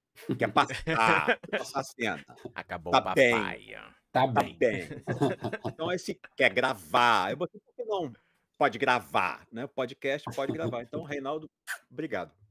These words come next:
Speaker 2: Reinaldo, o Pimenta é maravilhoso, cara.
Speaker 3: É, adoro
Speaker 2: Todos
Speaker 3: ele.
Speaker 2: nós amamos o Pimenta e fizemos
Speaker 1: Reinaldo
Speaker 2: essa
Speaker 1: Pimenta.
Speaker 2: homenagenzinha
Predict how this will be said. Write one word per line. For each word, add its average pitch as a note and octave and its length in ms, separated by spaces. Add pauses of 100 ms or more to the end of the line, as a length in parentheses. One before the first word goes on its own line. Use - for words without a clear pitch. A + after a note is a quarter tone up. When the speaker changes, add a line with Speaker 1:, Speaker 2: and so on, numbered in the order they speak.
(120)
Speaker 2:
Reinaldo, A2 460
o A#2 60
Pimenta B2+ 380
é B2+ 40
maravilhoso, G2+ 800
cara. F#2+ 200
Speaker 3:
É, G2 40
adoro G2 220
Speaker 2:
Todos D#3+ 200
Speaker 3:
ele. D#3+ 120
Speaker 2:
nós D#3 220
amamos C#3+ 460
o A#2+ 40
Pimenta B2 560
e C3+ 80
fizemos A#2+ 460
Speaker 1:
Reinaldo B2 160
Speaker 2:
essa C3+ 100
Speaker 1:
Pimenta. B2+ 140
Speaker 2:
homenagenzinha B2 1000